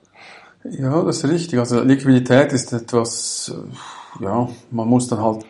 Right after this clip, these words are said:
die Anteile verkaufen, um an das Geld zu kommen. Und wenn das genau,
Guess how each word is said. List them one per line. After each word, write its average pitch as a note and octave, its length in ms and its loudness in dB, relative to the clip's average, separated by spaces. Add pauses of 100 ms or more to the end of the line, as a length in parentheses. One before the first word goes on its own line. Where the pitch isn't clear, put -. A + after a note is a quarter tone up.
die A2+ 80 0
Anteile A2+ 420 2
verkaufen, B2+ 600 0
um A#2+ 60 0
an A#2+ 80 0
das A#2+ 160 -6
Geld B2 280 2
zu B2+ 120 -6
kommen. A2+ 280 0
Und A2 180 -8
wenn A2+ 200 -6
das - 260 -12 (160)
genau, A2 220 -2